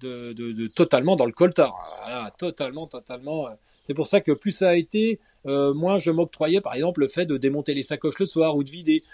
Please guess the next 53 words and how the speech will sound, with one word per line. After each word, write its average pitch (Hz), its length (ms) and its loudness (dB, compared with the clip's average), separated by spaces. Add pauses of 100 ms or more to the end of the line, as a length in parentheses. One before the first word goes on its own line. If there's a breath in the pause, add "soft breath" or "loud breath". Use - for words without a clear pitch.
(100)
Je - 80 -14
sortais 151 240 -2
que 143 100 0
le 139 60 0
minimum 160 340 0
syndical 160 520 0
pour - 160 -14
pas 143 180 0
avoir 135 220 -2
à 131 60 -6
chercher 127 300 -8
le 143 60 0
lendemain 147 240 -2
matin. 160 480 -2 (340 loud breath)
Euh, 117 200 -2
il 110 40 -4
y 117 60 2
a 127 40 2
eu 127 100 -2
des 131 100 2
matins 190 420 2
où, 131 140 0
pff, - 120 -12 (600 loud breath)
euh, 113 220 -10
heureusement 131 340 0
que 139 60 -6
j'ai, 117 280 -2
enfin, 101 220 -10
je, 92 160 -12
c'était, 101 420 -8
c'était - 280 -6
du 95 120 -4
radar, 135 460 10
hein. - 140 2
Enfin, - 160 -18
je 95 60 -20
veux 101 60 -20
dire, 143 160 -2
euh, 110 120 -6 (400 soft breath)
même 135 200 0
si, 135 320 -2
euh, 107 1040 -6
même 110 200 -6
si - 120 -12
tu 117 120 -6
montres 117 280 -4
pas 120 120 -2
forcément, 135 420 4
mais 131 140 4
oui, 151 160 8
oui, 156 100 2
c'était, - 280 -14
euh, 107 180 -10